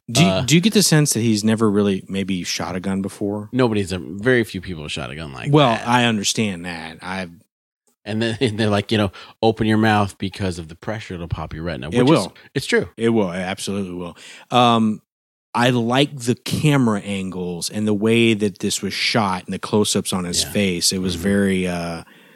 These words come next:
Speaker 1: um, it had a different film quality to it. It was
Speaker 2: It did.
Speaker 1: almost like a documentary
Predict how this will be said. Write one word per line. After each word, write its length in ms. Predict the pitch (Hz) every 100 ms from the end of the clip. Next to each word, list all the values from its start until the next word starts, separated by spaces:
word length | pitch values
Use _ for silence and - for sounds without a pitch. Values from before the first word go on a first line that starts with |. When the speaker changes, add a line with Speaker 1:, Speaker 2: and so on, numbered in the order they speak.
| - - - -
Speaker 1:
um, 680 | 87 85 82 85 85 - - _ _ _ _ _ _ _ _ - _ - - _ _ _ -
it 140 | 143
had 300 | 117 160 170
a 100 | 123
different 500 | 107 143 - 139 117 - -
film 460 | - - 139 135 123
quality 500 | - 101 92 85 82
to 220 | - 98
it. 60 | 87
It 60 | 92
was 160 | 110
Speaker 2:
It 40 | 104
did. 40 |
Speaker 1:
almost 320 | 127 160 147 139
like 160 | 120
a 60 | 110
documentary 1040 | 95 117 - 110 110 113 110 107 104 98